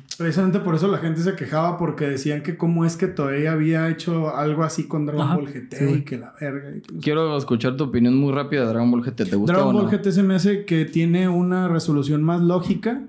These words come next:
Speaker 1: que Super. Super se va a la
Speaker 3: Y
Speaker 1: chingada.
Speaker 3: imaginemos que no existe Dragon Ball Super, güey. En un mundo utópico y de repente Akira Toriyama dice, "Dragon Ball G T se vuelve canon, güey."
Speaker 1: Dragon Ball Super sí me gusta.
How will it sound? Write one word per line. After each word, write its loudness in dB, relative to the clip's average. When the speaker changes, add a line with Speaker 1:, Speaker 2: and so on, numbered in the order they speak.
Speaker 1:
que -2
Super. -4
Super -2
se 0
va 2
a 2
la 2
Speaker 3:
Y 0
Speaker 1:
chingada. 0
Speaker 3:
imaginemos 0
que 0
no -2
existe -2
Dragon -2
Ball -2
Super, -2
güey. -6
En 4
un 2
mundo 2
utópico -2
y 4
de 4
repente -2
Akira -2
Toriyama 2
dice, 2
"Dragon 0
Ball 0
G -2
T -4
se -4
vuelve 0
canon, 0
güey." -4
Speaker 1:
Dragon 2
Ball 6
Super 4
sí 4
me 8
gusta. 2